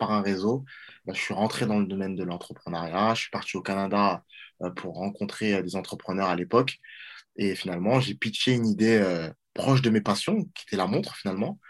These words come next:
Et finalement, on s'est dit, « Ah, mais il y a vraiment quelque chose à apprendre », parce qu'on voyait le, l'engouement des gens. Et c'est à partir de là qu'on a demandé à des gens de nous aider, euh, de créer un cahier des charges, de faire des prototypes.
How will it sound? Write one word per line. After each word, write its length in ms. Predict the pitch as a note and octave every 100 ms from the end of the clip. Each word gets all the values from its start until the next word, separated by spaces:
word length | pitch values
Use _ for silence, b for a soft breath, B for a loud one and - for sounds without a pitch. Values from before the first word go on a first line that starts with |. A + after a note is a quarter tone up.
| B B B _
Et 540 | G2+ G2 F#2+ F#2+ F#2 F2+
finalement, 380 | - F#2 G#2 C3
on 80 |
s'est 160 | C3 F2
dit, « 200 | A2+ C3+
Ah, 140 | - D#3+
mais 80 | A#2+
il 20 |
y 40 |
a 40 | F2+
vraiment 200 | G#2+ C3
quelque 120 | -
chose 100 | G2+
à 40 |
apprendre », 300 | F2+ - G#3 -
parce 120 | -
qu'on 220 | - G2+
voyait 220 | F#2 G#2+
le, 140 | A2 G2
l'engouement 440 | G2+ G2+ G2+ G#2
des 120 | G#2
gens. 260 | F#2+ A#2+ G#3 _ b b b _ -
Et 60 |
c'est 120 | - G2
à 40 |
partir 300 | G2 - F2
de 60 | F#2+
là 160 | A#2+
qu'on 160 | D3 G#2
a 60 |
demandé 280 | F2+ F2+ F#2
à 120 | G2+
des 160 | F2 E2+
gens 340 | F2+ G2 A#2+
de 120 | A#2 F2+
nous 240 | F2 F2
aider, 560 | F2 G2+ A2+ B2 C3 B2+ B B _
euh, 120 | E2
de 100 | D#2+
créer 300 | F2 - G2
un 160 | F2+ F2+
cahier 180 | F2+ F2
des 120 | E2
charges, 520 | - A2 A#2 B2 A2
de 160 | F#2 E2+
faire 160 | -
des 60 | F2+
prototypes. 600 | F2+ F2+ F2 - C#3 C#3